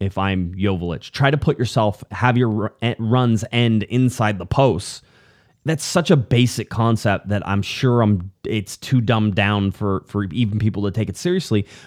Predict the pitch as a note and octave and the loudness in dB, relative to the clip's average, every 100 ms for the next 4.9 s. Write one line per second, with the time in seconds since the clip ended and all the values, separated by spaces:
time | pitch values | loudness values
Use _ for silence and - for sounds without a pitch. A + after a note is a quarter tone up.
0 | - C3+ - C#3+ E3 F#3 F3+ E3+ D3+ C3 | -4 -4 -2 2 4 4 2 2 2 2
1 | C3 C3+ - B2+ A#2 A#2+ A#2 A2 G#2+ D3+ | 2 0 2 0 2 2 2 0 0 0
2 | D3 A2+ C#3+ B2+ - B2+ A2 C#3+ E3 D3+ | 0 0 -2 -2 0 0 2 0 2 0
3 | C3+ A#2 C#3 D3 C3+ A#2 G#2+ A#2 - - | -2 0 0 2 0 -2 0 -2 -2 -2
4 | C3+ D3 G#2+ F2 D#2+ D#2+ C2+ - - | -2 0 -2 -2 -4 -6 -6 -12 -20